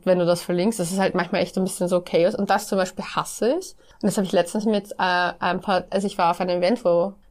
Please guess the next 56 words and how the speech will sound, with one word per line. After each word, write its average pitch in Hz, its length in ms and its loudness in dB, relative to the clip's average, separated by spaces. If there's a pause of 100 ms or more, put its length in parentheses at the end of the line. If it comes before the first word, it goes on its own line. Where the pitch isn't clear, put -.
wir 196 120 2
halt 185 120 2
auch - 140 -4
darüber 185 300 0
gepostet 247 500 0
haben 226 160 2
und 196 80 -2
ich - 80 -16
habe 170 100 -10
gesagt, 175 260 -10 (120)
das 247 240 0
ist 262 140 -8
der 165 80 0
Part, 214 400 0
den 190 80 0
ich - 100 -8
am 180 140 -4
meisten 202 540 -2
hasse, 208 480 0 (360)
neben 277 560 4 (300)
der - 60 2
Buchhaltung, 185 720 2 (100)
weil 208 240 2
ich 214 160 0
es 214 200 -2
echt 269 300 0
mühsam 262 340 4
<laughs> - 260 -4
finde. 311 300 4 (540)
Und 226 160 -2
das 233 140 0
ist 262 80 2
aber 220 160 4
dann 220 160 2
so 220 320 2
lächerlich, 208 560 0
weil 190 80 2
ich 190 80 -2
mir 202 80 0
dann 196 120 2
denke, 196 220 0
so, 208 220 0 (320)
da 214 80 -2
ist 233 180 0
dann 254 80 2
eh 277 80 2
schon 349 160 0
alles 190 340 0
passiert, 220 400 0
aber 190 120 2
das 190 240 -2
finde 285 160 2
ich - 60 -10
so 269 60 2
anstrengend. 180 600 0
Aber 196 160 2